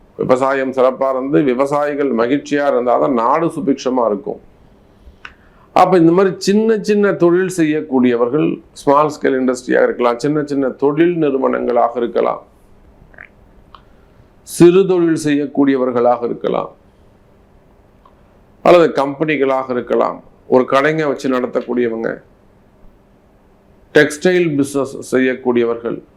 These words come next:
உற்பத்தி ஆலைகள், டெக்ஸ்டைல், அ, மில்லுங்க, காட்டன் மில்லுங்களாக இருக்கலாம், பெரிய பெரிய மில்லுங்க வச்சு நடத்தக்கூடியவங்க, ரைஸ் மில்லா இருக்கலாம், ஆயில் மில்லாக இருக்கலாம்,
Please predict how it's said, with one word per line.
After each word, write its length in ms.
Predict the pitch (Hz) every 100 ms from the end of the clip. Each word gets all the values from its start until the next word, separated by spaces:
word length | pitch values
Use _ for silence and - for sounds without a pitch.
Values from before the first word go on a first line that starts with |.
| _ _ _ _ _ _ -
உற்பத்தி 500 | 139 143 160 - 139 87
ஆலைகள், 460 | 120 147 156 135 - - _ _ _ - - - _ _
டெக்ஸ்டைல், 480 | 131 131 - 180 180 151 - - _ _ _ _ _ -
அ, 100 | 123 143 147
மில்லுங்க, 340 | 165 180 151
காட்டன் 340 | 143 151 156 143
மில்லுங்களாக 500 | 139 143 139 131 117 120
இருக்கலாம், 400 | 107 120 104 - -
பெரிய 160 | 151 156
பெரிய 160 | 139 131 135
மில்லுங்க 300 | 147 151 131
வச்சு 160 | 120 117
நடத்தக்கூடியவங்க, 720 | 117 113 113 120 117 117 113 - -
ரைஸ் 220 | 117 123 120
மில்லா 220 | 113 110 104
இருக்கலாம், 340 | 101 104 107 107
ஆயில் 240 | 131 131 120
மில்லாக 340 | 110 107 -
இருக்கலாம், 380 | - - 104 101